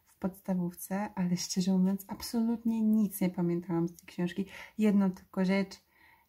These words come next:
em, może nie wiem, czy jest sens mówić, bo w sumie tutaj są takie tak naprawdę przygody z,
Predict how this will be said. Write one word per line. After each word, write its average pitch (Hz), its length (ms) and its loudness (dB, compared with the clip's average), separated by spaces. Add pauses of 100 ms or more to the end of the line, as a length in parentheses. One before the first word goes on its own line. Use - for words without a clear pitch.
em, 185 680 2
może 202 340 0
nie 240 260 0
wiem, 208 140 4
czy 190 140 -4
jest 185 200 -2
sens 180 320 0
mówić, 185 360 0
bo 180 160 -2
w 180 60 -10
sumie 185 360 2
tutaj 190 380 -2
są 185 200 -4
takie 185 300 -4 (600)
tak 202 160 -4
naprawdę 196 440 -2
przygody 214 840 0
z, - 280 -4